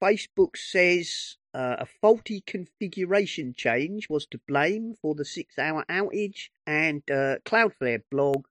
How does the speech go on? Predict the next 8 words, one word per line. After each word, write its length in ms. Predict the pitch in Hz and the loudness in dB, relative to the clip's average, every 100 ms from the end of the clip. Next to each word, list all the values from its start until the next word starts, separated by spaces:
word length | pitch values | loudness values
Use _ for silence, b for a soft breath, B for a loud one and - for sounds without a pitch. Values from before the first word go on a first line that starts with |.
| _ | _
have, 220 | 120 123 120 _ | -4 -4 -6 _
uh, 360 | 117 117 117 113 _ - | -6 -4 -4 -6 _ 0
posted 420 | 160 - 151 139 - | 0 0 -4 -6 -4
a 180 | 123 120 _ - | -4 -4 _ 0
thing, 300 | 156 156 156 | 2 2 0
understanding 720 | 180 233 226 - 175 165 160 151 | 0 0 0 -2 0 0 -2 -2
how 260 | 135 139 120 _ - | -2 -2 -4 _ -2
Facebook 400 | 175 - - 160 | -2 -2 -6 -6